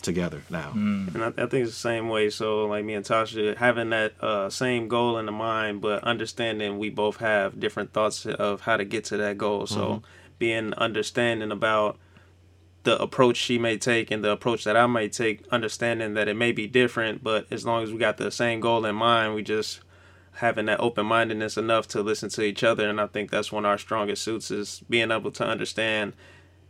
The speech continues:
Speaker 3: uh, that, you know, she may go in a different direction, but the, the common goal is clear and, you know what I'm
Speaker 1: Mm-hmm.
Speaker 3: saying, it's both what we're striving to. So, you know, just being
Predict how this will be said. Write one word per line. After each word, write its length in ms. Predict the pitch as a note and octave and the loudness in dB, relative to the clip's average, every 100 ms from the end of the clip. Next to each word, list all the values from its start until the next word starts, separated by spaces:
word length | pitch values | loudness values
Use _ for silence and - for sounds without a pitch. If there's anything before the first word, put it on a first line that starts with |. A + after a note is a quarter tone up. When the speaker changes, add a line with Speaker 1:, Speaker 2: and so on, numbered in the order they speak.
| - | -12
Speaker 3:
uh, 300 | - F#2+ - - - | -2 0 -2 -6 -8
that, 240 | A2+ - | -6 -2
you 60 | A#2 | 0
know, 100 | G2+ | 2
she 160 | - | 0
may 260 | G#2+ A2 G#2+ | 2 2 2
go 240 | A2+ A2+ A2 | 0 0 2
in 80 | G#2+ | 2
a 40 | |
different 300 | G#2+ A#2 A2 | 0 -2 0
direction, 420 | G#2 B2+ A#2+ A2 | 6 6 4 0
but 180 | G#2+ G2 | -2 -4
the, 140 | - - - | -8 -16 -8
the 100 | A2+ | -4
common 380 | - C3 B2 A2+ | 4 4 4 6
goal 380 | B2 A#2+ A2+ | 6 6 4
is 100 | G#2 | -2
clear 460 | - C3+ B2+ A#2 A2+ | 0 6 6 8 4
and, 200 | G#2+ G2+ | 2 0
you 120 | A#2 | 0
know 60 | A2 | 2
what 40 | G#2+ | 2
I'm 40 | |
Speaker 1:
Mm-hmm. 20 | |
Speaker 3:
saying, 200 | A2+ A2+ | 0 0
it's 80 | G#2+ | 0
both 220 | A#2+ A#2 | 0 0
what 140 | A2 G#2 | 0 -2
we're 80 | G#2+ | -2
striving 420 | - A#2+ A#2 A2 | 4 6 6 2
to. 220 | - G#2+ | -2 -4
So, 420 | G#2 G#2+ G#2 G#2 G#2 - - | -2 0 0 0 -6 -18 -12
you 100 | A2 | -6
know, 200 | G#2+ G2+ - - | -4 -4 -6 -2
just 280 | A#2+ - - - - - - | -2 -2 -10 -20 -20 -20 0
being 260 | C3 C3 | 4 6